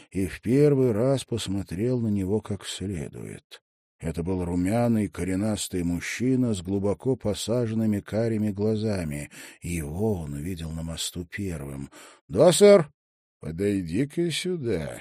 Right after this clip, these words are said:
"Принести вам чего-нибудь, сэр?" "Может, да, а может и нет. Я сейчас задам вопрос, а ты мне ответишь на него, только честно. Идет?"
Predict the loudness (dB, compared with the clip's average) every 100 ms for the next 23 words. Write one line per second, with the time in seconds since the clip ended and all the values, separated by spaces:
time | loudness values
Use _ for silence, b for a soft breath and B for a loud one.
0 | -16 _ _ _ _ _ 2 6 6 8
1 | 8 8 8 8 6 4 8 8 8 0
2 | _ _ _ -2 0 0 -2 -10 -6 0
3 | 2 4 2 B B _ _ _ _ -12
4 | -6 -4 -4 -4 -6 0 2 2 0 -2
5 | -4 -6 -16 -16 -20 _ _ _ _ -10
6 | -2 2 2 2 -2 -2 2 2 2 -2
7 | -2 0 2 2 2 0 -2 0 2 2
8 | 0 -8 -14 -16 -20 _ _ _ _ -12
9 | -10 -4 0 2 4 2 2 4 6 4
10 | 2 -2 0 0 2 2 4 4 2 -2
11 | 0 0 0 -4 -4 -6 -6 -4 -4 -6
12 | -10 -8 -8 -6 2 4 4